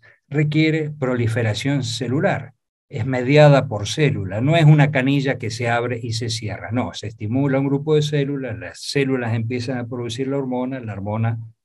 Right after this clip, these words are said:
se, eh, vuelca a la sangre y empieza a producir su, uno de sus principales efectos, que es estimular la liberación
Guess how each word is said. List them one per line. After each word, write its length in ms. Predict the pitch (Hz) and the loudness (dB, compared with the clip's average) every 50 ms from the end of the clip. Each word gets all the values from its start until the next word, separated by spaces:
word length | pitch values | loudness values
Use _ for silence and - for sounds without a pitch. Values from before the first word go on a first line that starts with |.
| _ _ _ _ _ | _ _ _ _ _
se, 420 | - - - 117 110 110 117 113 - - - - - - - - - | -16 -10 -4 -2 -2 0 -2 -2 -6 -10 -14 -18 -20 -20 -20 -18 -10
eh, 580 | - 127 110 101 98 95 95 95 101 95 92 92 92 92 90 85 85 82 73 _ _ - _ _ _ _ _ _ _ - | -6 -4 -4 -4 -4 -4 -6 -6 -8 -10 -10 -10 -10 -12 -12 -14 -16 -20 -20 _ _ -20 _ _ _ _ _ _ _ -10
vuelca 760 | 117 110 120 131 123 117 123 120 123 123 123 123 123 117 - - | -4 0 2 2 2 2 0 0 0 0 0 0 -2 -6 -10 -4
a 100 | 117 113 | 0 2
la 120 | 113 113 | 4 4
sangre 480 | 110 113 131 110 101 110 110 123 120 117 113 | 4 4 2 2 2 0 -2 -2 -4 -4 -4
y 180 | 170 190 196 | 0 2 4
empieza 640 | 196 190 185 147 147 190 190 190 180 151 147 180 185 | 6 4 4 4 4 4 6 6 6 6 4 2 0
a 260 | 170 - 139 127 110 113 | 0 2 -2 -2 -2 0
producir 640 | 131 127 127 127 127 113 - 127 131 135 139 147 147 - - _ _ | -2 0 0 0 0 -2 0 0 2 2 2 0 -4 -10 -14 _ _
su, 520 | - - - 127 123 123 135 - - - - _ - | -12 -10 -4 -2 0 0 0 -2 -4 -10 -18 _ -2
uno 280 | - 165 180 170 160 151 | 0 0 2 4 4 4
de 80 | 147 | 4
sus 200 | 147 - 120 110 | 4 2 -2 -4
principales 680 | 113 117 120 113 - 120 110 113 - 123 127 123 117 104 | -4 -4 -4 -4 -2 -2 -2 0 2 2 2 2 2 0
efectos, 560 | 113 110 113 127 113 95 - - - - - - _ | -2 -2 -2 -4 -6 -6 -8 -12 -18 -20 -20 -20 _
que 320 | - 143 143 143 139 135 117 | 0 2 4 4 4 4 2
es 300 | 113 113 - - - _ _ _ _ _ _ _ _ _ - | 0 -6 -8 -12 -12 _ _ _ _ _ _ _ _ _ 0
estimular 880 | - 147 147 151 - 170 170 165 165 165 156 170 175 175 185 180 180 _ _ _ _ _ | 0 0 0 0 0 2 2 2 4 4 6 8 8 8 6 4 -2 _ _ _ _ _
la 260 | - 127 131 135 131 127 | -6 -2 0 2 2 2
liberación 1120 | 123 123 127 120 127 123 123 120 120 113 113 - 143 143 147 156 156 156 - - - | 0 -2 0 0 0 0 0 0 -2 -2 -2 0 2 2 4 4 2 0 -4 -8 -14